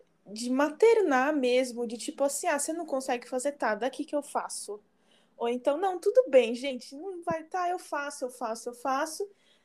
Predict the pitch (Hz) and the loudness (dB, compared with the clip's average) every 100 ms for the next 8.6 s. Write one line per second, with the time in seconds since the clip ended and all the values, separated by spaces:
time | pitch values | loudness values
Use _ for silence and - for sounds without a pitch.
0 | _ _ _ - 277 339 349 381 415 415 | _ _ _ -2 2 4 2 0 4 4
1 | 403 415 330 349 370 262 233 233 220 214 | 6 4 6 2 2 0 2 2 2 -2
2 | 214 214 - - 233 254 233 226 233 233 | -8 -10 -10 -8 -4 -2 -2 -2 -4 -6
3 | 254 302 320 320 311 - 240 214 208 196 | -2 -2 -2 -6 -6 -2 0 0 -2 -4
4 | - _ _ _ _ 226 220 214 254 302 | -10 _ _ _ _ -8 -6 -2 0 0
5 | 330 - 320 285 226 220 220 214 - 269 | -2 -4 -4 0 2 2 0 0 4 6
6 | 285 254 226 233 - 214 - 285 254 226 | 6 2 0 -4 -4 -8 -6 -4 -2 0
7 | 247 320 294 - 247 226 226 220 233 226 | 2 2 0 0 0 2 2 0 -4 -4
8 | 214 214 226 254 302 | -4 0 0 0 -4